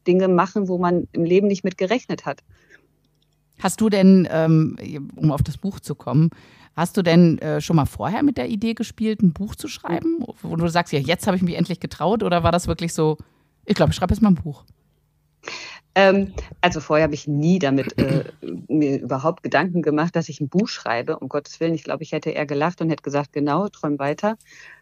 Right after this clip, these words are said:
Speaker 1: Ähm, nein, überhaupt nicht. Und ich habe auch, als ich angefangen habe zu schreiben, nie darüber nachgedacht, dass ich das mal veröffentlichen möchte. Ich habe einfach Tagebuch geschrieben und, ähm, habe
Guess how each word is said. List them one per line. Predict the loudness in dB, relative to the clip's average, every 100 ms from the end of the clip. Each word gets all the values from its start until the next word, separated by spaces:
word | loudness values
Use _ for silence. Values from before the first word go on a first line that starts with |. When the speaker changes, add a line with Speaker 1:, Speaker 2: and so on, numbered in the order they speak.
| -2
Speaker 1:
Ähm, | 0 2 -2 -8 _
nein, | 2 2 2
überhaupt | 2 2 2 -2 -2
nicht. | 0
Und | 2
ich | 0
habe | 0 0
auch, | -2 -4 -18 -4
als | 0 0 -2
ich | -2
angefangen | -2 -2 -2 0
habe | 0 -2
zu | -8
schreiben, | -2 0 2 2
nie | 2
darüber | 0 0 0
nachgedacht, | 0 0 -2 -2 -2 -2
dass | -4
ich | -6
das | -4
mal | -4
veröffentlichen | -2 -2 -2 -2 -2 -2 -2
möchte. | -2 -4 -6 -8 -10 _ -10
Ich | 0
habe | 0 2
einfach | -2 -2
Tagebuch | -2 0 0 0 -2 -4
geschrieben | -8 -4 -2 0
und, | 0 -2 -6 -20 -20 -20 -10 -2
ähm, | 0 0 -2 -4
habe | -4 -4